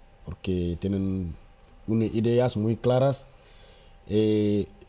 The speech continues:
son una fam-, es una familia muy bajada. Si te digo bajada, no es una familia que no han tenido un valor,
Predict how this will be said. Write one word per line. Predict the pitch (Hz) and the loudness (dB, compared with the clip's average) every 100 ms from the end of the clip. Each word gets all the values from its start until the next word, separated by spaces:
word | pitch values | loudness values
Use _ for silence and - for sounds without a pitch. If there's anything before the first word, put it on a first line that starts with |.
| - - - - - | -20 -20 -20 -20 -18
son | - - 139 135 123 110 | -10 -2 2 2 2 0
una | 120 | -2
fam-, | 113 123 127 - | 0 0 0 0
es | 131 - | -2 0
una | 135 127 | 0 2
familia | 135 135 131 127 92 - - - - - - - - - - - - - - - - - - - - - - - - - - - - - 196 - - - - - | 2 4 4 4 2 -6 -20 -20 -20 -20 -20 -20 -20 -20 -20 -20 -20 -20 -20 -20 -20 -20 -20 -20 -20 -20 -20 -20 -20 -20 -20 -20 -20 -20 -20 -20 -20 -20 -20 -16
muy | - 123 147 151 | 0 2 4 4
bajada. | 127 131 143 131 117 101 | 2 2 2 2 0 0
Si | - 113 | -4 -2
te | 127 | 0
digo | 135 143 139 | 2 2 2
bajada, | 143 139 160 147 | 2 2 2 2
no | 143 | 2
es | 147 - | 0 -2
una | 127 | -4
familia | 117 131 127 123 101 - - - - - - - - - | 0 2 2 2 0 -8 -20 -20 -20 -20 -20 -20 -20 -18
que | - 139 | -2 2
no | 135 131 | 4 2
han | 131 123 | 2 2
tenido | 135 131 120 110 | 2 2 4 2
un | 101 113 113 110 | 2 0 2 2
valor, | 113 131 147 - | 4 4 4 -2